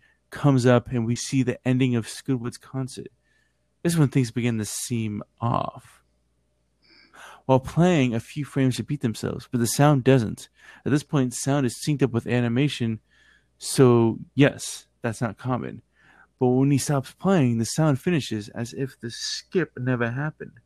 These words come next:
There was slight murmuring in the crowd before they began to boo him. Not normal cartoon booing that is common in the show, but you could very clearly hear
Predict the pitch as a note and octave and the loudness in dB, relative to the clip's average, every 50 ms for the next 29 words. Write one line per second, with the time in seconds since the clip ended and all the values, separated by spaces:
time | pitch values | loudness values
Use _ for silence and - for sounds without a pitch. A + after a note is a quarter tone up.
0 | _ _ _ _ _ _ _ _ _ _ _ _ - - - - - _ _ _ | _ _ _ _ _ _ _ _ _ _ _ _ -20 -20 -20 -20 -20 _ _ _
1 | _ C3+ C3 B2+ B2 A#2+ - - - - D#3+ E3 E3 - C3+ C3+ C3 B2+ C3 D3 | _ 6 6 8 6 6 4 0 0 4 4 4 4 4 4 4 6 8 8 8
2 | F3 F#3 E3+ C#3+ C3+ B2+ A#2+ A#2 A2+ A2+ - - - C3 C3 C3 C3 B2 - - | 8 8 8 6 6 6 6 4 2 0 -2 -2 0 2 2 4 4 2 0 -4
3 | A2 - - C3+ B2+ A#2 A#2+ G#2 A#2 A#2 B2 B2 A#2 A2 G2 F#2+ G2+ - - _ | -10 0 2 2 4 4 2 0 0 0 0 0 0 0 -2 -4 -4 -10 -16 _
4 | _ _ _ _ _ - C#3 D3 D#3 C#3+ B2+ A2 G2 - - - - - _ _ | _ _ _ _ _ 8 10 10 10 10 8 6 0 -4 -8 -12 -14 -18 _ _
5 | _ _ _ _ _ _ _ _ _ _ _ _ _ - - - - _ - C3 | _ _ _ _ _ _ _ _ _ _ _ _ _ -20 -20 -20 -12 _ 4 6
6 | C#3 D#3 - - C#3 C3 C3 C3+ C#3+ D#3 D3+ C#3 B2 A2+ - - - - C3 B2+ | 6 6 4 4 4 6 8 8 8 8 8 6 6 4 2 -4 -2 2 2 2
7 | A#2+ - - C3 A#2+ A2+ A2 - B2+ B2+ C3 B2+ A#2+ A#2 A2 G#2+ G#2+ G#2+ - - | 2 2 2 0 0 2 6 6 8 8 8 6 6 4 2 2 0 -2 -6 -8
8 | - B2 B2 A#2+ A#2+ A2 G#2 G#2 G#2 - - C3+ C3 B2 A#2 A2 G#2+ G#2 G#2 - | -4 -2 0 0 0 -2 -2 -6 -6 -6 -2 0 0 2 2 0 0 -4 -6 -10
9 | _ _ _ _ _ - B2+ A#2+ - - C3 B2 A2+ A#2+ C3 D#3 F#3 F#3+ E3+ - | _ _ _ _ _ -2 -2 -2 -2 0 -2 0 4 4 4 6 4 4 2 0
10 | - - E3 E3+ E3+ D3 C3+ B2+ A2+ A#2+ B2+ B2 A#2+ A#2 | -2 0 2 2 4 4 4 2 2 0 0 0 0 0